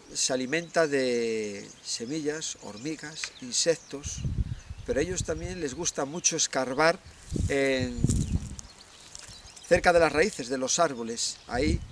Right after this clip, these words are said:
les gusta buscar cuando llega el otoño y caen las hojas, entre las hojas.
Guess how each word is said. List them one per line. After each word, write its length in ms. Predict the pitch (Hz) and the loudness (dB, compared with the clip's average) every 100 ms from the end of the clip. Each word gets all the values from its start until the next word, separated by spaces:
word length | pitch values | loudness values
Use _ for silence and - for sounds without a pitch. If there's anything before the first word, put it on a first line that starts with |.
| - - - - | -16 -18 -14 -6
les 120 | 120 | -4
gusta 240 | 127 156 160 | -2 0 0
buscar 420 | 135 - 156 131 | 0 -2 -2 -2
cuando 600 | - 131 123 123 120 117 113 | -6 -4 -2 -2 0 0 0
llega 220 | 143 147 | 2 4
el 60 | |
otoño 320 | - - 151 131 | 4 6 6 6
y 40 | |
caen 220 | - 139 | 4 2
las 220 | 127 - | 2 2
hojas, 420 | 160 151 151 - - - | 2 0 -4 -8 -10 -8
entre 260 | 143 135 143 | -6 -4 -2
las 240 | 131 120 | -2 0
hojas. 440 | 160 - - - | -2 -2 -8 -10